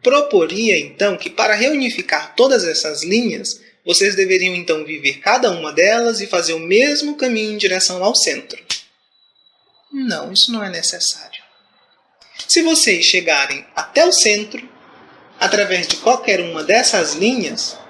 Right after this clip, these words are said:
isso é o suficiente. Porque, a partir do centro, vocês podem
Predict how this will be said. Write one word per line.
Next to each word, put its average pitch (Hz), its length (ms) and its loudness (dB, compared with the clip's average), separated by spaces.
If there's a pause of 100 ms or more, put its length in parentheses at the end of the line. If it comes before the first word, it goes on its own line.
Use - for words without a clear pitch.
(240)
isso 226 300 0
é 208 60 4
o 202 40 0
suficiente. - 840 -6 (1300)
Porque, 240 540 0
a 170 80 0
partir 190 380 0
do 277 120 -2
centro, 214 520 0
vocês 196 280 0
podem 170 560 -4